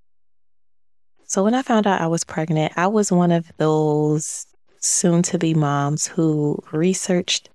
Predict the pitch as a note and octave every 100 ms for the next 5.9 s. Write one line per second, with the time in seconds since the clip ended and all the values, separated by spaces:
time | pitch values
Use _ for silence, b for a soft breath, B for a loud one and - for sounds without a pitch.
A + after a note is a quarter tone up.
0 | - D#3+ D#3 D#3 - D3+ D3 D3 D3 E3
1 | F3 F3 F3 E3+ D#3+ - D#3 D3 D3 -
2 | G#3 G#3+ - - G#3 G3+ G3 F#3+ F#3 F3+
3 | F3+ F3 F3 - - - F#3 E3 D#3+ D3+
4 | D3 - D3+ D3 - - - D#3 - E3
5 | D#3+ D#3 D3+ D#3 D3+ D3 D3 - D3+